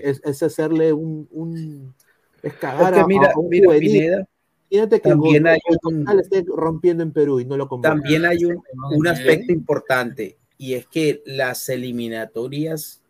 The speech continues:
Speaker 2: cada vez toman más fuerza que van a ser en septiembre. Eso, eso es casi, casi un año, son nueve
Speaker 3: Casi un año.
Speaker 2: meses. De aquí a septiembre va a pasar mucha agua debajo del puente y ya Guerrero va a estar más cerca de los cuarenta o en los cuarenta que cualquier otra cosa. O sea, yo creo que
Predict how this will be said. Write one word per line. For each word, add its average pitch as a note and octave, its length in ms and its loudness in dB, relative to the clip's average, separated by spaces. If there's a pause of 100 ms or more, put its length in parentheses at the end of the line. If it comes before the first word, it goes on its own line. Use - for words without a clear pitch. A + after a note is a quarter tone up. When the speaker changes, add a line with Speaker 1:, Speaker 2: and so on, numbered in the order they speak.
Speaker 2:
cada B2 160 -4
vez B2+ 140 -4
toman B2+ 280 -6
más C3 180 -10
fuerza C3 320 -6
que A#2+ 80 -8
van A2+ 180 -6
a A#2 60 -12
ser A#2+ 160 -6
en A#2 100 -8
septiembre. G#2 680 -6
Eso, G#2+ 260 -6
eso C3 220 -6
es D3 100 -2
casi, D3 600 -2
casi C3 320 -4
un C3+ 140 -2
año, C3 280 -2
son B2+ 220 -8
nueve C3 220 -4
Speaker 3:
Casi - 20 -8
un B2+ 80 -6
año. C3 140 -2
Speaker 2:
meses. G#2+ 280 -12 (340)
De D3+ 180 4
aquí C#3+ 240 0
a E3+ 60 4
septiembre E3+ 640 2
va D3+ 100 4
a C#3+ 100 -4
pasar D3 360 -4
mucha C#3+ 320 -4
agua C#3 200 -2
debajo A#2+ 300 -4
del A2 100 -10
puente C#3 320 -6
y C3+ 60 -6
ya A#2 120 -2
Guerrero B2 360 -4
va B2 80 -2
a A#2+ 40 -8
estar B2+ 340 -6 (360)
más C3 240 -4
cerca D3 380 0
de C#3 100 2
los B2+ 200 -4
cuarenta C#3 600 -2
o B2+ 120 -2
en A#2 60 -8
los A2+ 120 -10
cuarenta C#3+ 560 -8
que A2 240 -14
cualquier A#2 400 -10
otra C#3 260 -10
cosa. D3+ 260 -10
O A2 40 -14
sea, C#3 180 -2
yo A#2 220 -6
creo D3+ 180 -4
que E3 260 -2